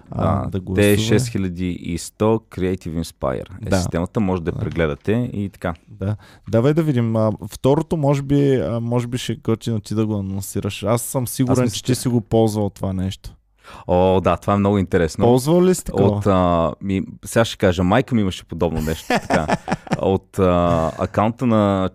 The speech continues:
Speaker 2: пича или мадамата е Change World и става въпрос за ваничка за крака.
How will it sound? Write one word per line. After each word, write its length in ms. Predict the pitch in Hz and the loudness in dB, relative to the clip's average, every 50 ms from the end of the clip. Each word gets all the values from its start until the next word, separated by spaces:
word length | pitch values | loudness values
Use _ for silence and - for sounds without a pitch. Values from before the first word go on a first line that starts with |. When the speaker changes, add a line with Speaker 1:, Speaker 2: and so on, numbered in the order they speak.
| _ _ _ _ _ - | _ _ _ _ _ -8
Speaker 2:
пича 260 | 117 92 - - 107 | -8 -6 -4 -2 -2
или 340 | 104 95 95 95 92 92 82 | 0 2 2 2 2 2 2
мадамата 360 | 85 90 85 90 92 95 101 95 - - 98 - | 2 2 2 4 4 4 4 2 2 0 0 0
е 120 | - 90 87 | 0 -4 -4
Change 380 | - - 104 98 95 87 - | -2 0 0 2 2 0 0
World 420 | 90 90 92 110 123 123 - - - | 0 0 2 2 0 -2 -4 -10 -6
и 180 | - 98 85 | -4 -4 -4
става 300 | - - - - 123 147 | -4 -6 -2 0 0 0
въпрос 340 | 151 131 113 - 117 123 107 | 0 -4 -2 0 0 0 2
за 120 | 101 104 | 2 -2
ваничка 560 | 87 78 76 92 107 139 143 - - - - 87 | -2 0 0 0 0 0 -2 -6 -10 -4 -4 -4
за 120 | 73 78 | -4 -4
крака. 520 | - - - - - - - - - 95 | -12 -10 -12 -12 -10 -10 -10 -10 -10 -12